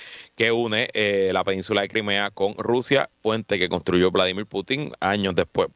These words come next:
poco después de la invasión y la anexión ilegal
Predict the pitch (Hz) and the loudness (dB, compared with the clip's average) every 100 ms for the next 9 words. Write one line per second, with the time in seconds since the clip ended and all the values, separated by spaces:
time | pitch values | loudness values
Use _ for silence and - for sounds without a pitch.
0 | _ - 127 117 101 - 87 - - - | _ -4 0 2 0 -2 -8 -8 -20 -4
1 | 101 101 95 82 - 95 92 - - 95 | -2 0 -2 -4 0 0 0 -4 -2 2
2 | 98 - 95 90 - - 95 - 104 104 | 2 0 -6 -6 -4 0 0 -2 2 2
3 | 90 85 | 2 0